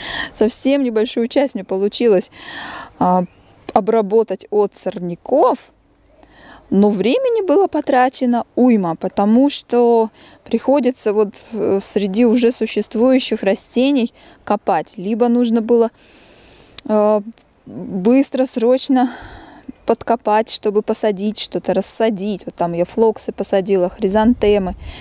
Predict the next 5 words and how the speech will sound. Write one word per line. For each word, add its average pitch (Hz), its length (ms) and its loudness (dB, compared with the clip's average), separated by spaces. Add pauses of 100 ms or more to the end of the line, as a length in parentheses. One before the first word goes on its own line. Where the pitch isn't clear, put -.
(420)
пионы 240 520 2
я 214 100 -2
привозила, 214 720 0
раскапывала 202 720 -2
кусками. 208 640 -2